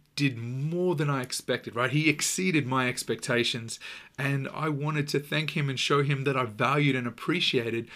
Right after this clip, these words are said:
all the additional efforts. So I paid him, uh, yeah, as I said, almost double what he'd asked for, and both of us won in that com-, won in that transaction, that, that, that exchange, right? We both got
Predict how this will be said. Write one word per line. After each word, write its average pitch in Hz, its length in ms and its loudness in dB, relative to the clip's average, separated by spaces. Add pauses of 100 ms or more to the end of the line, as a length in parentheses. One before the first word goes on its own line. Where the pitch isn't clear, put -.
(300)
all 147 220 2
the 131 120 2
additional 131 380 -2
efforts. 151 360 -4
So 135 260 0
I 151 120 0
paid 147 300 -2
him, 131 280 -2 (460)
uh, - 140 -10
yeah, - 200 -4
as 156 80 -2
I 151 40 -2
said, - 160 -2
almost 156 380 -2
double 147 300 4
what 127 240 0
he'd 135 180 0
asked 277 280 -6
for, - 280 -10 (360)
and 139 580 -4 (300)
both 208 300 0
of 139 140 -4
us 135 340 -6 (1200)
won 139 460 -2
in 151 120 0
that 151 180 -4
com-, 147 320 -8
won 156 180 0
in 151 100 0
that 143 220 -2
transaction, 147 580 0
that, 120 220 -8
that, 131 260 2
that 131 120 2
exchange, 127 520 0
right? 120 240 -2
We 123 120 -4
both 147 400 2
got 139 260 0